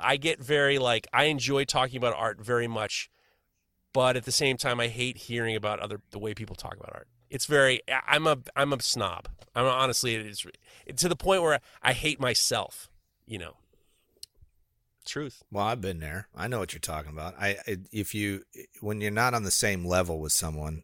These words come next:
Speaker 2: and you don't feel like they can, you almost feel like they're talking about it just for the sake of talking about it, or they're trying to be pretentious or something. Uh, yeah, that drives me crazy. I'm, I, I'm with you.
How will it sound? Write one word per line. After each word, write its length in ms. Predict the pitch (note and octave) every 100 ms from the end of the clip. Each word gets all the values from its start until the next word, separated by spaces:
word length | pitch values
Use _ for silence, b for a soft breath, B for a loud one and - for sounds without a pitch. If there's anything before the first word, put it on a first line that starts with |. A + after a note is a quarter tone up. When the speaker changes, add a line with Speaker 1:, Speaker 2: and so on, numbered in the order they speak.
| _
Speaker 2:
and 160 | E2+ E2+
you 60 |
don't 200 | F2+ G2
feel 360 | - - F#2+ F2+
like 260 | D#2+ D2+ -
they 160 | F2+
can, 380 | - E2 D#2 D2+ b b b b b
you 100 | B2
almost 240 | C3+ -
feel 120 | A#2+
like 120 | G#2+ G2
they're 140 | F2
talking 420 | - G2+ G2 F#2
about 280 | E2+ F2 E2+
it 80 | D#2
just 280 | F2+ - -
for 100 | E2
the 80 |
sake 280 | D#2 F#2 E2
of 100 | D#2
talking 400 | - D#2+ E2 F2
about 280 | F2 F2+ F#2
it, 120 | F#2 _ b b
or 100 | F#2
they're 80 | F2
trying 240 | - G2+
to 60 | F#2
be 160 | F2 E2
pretentious 600 | D2+ - F2 - F2+ F2
or 60 |
something. 400 | - F2+ F2 E2 - B B B B B - -
Uh, 100 | F#2
yeah, 300 | F2+ F#2 D#2+
that 140 | D#2+
drives 320 | F#2+ F2 D#2
me 80 | D#2+
crazy. 480 | - F#2 D2+ C#2 - _
I'm, 220 | E2+ F2 E2+
I, 280 | F2+ F#2 E2 -
I'm 220 | F#2+ F2+
with 200 | F2+ D#2+
you. 260 | D#2 C#2